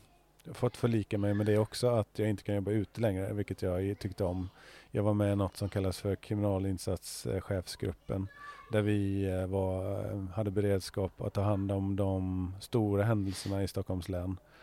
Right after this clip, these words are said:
där det krävdes, mm, eh, stora utredningsresurser snabbt. Så, och,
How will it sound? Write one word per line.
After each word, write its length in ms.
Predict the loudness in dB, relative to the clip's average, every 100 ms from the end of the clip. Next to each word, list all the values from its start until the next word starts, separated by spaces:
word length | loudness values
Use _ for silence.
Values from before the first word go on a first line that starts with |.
| -20 -14 -6
där 100 | -4
det 80 |
krävdes, 480 | 0 0 -2 -4 -6
mm, 340 | -6 -6 -6 -6 -6
eh, 440 | -6 -4 -6 -6 -10 -16 _ -18
stora 640 | -10 -2 0 2 0 0 -4 -8 -20 -20 -20 -20 -20 -20 -20 -20 -20 -20 _ _ -2
utredningsresurser 1700 | 2 4 4 4 2 0 -2 -4 -6 0 2 2 0 -2 0 0 0 -2 -10 -12
snabbt. 600 | -4 -4 -4 -14 -18 -16 -10
Så, 340 | -4 -2 -4 -8 -16 -16 -14 -14 -16 _ -20 -20 -14 -6
och, 420 | -6 -6 -20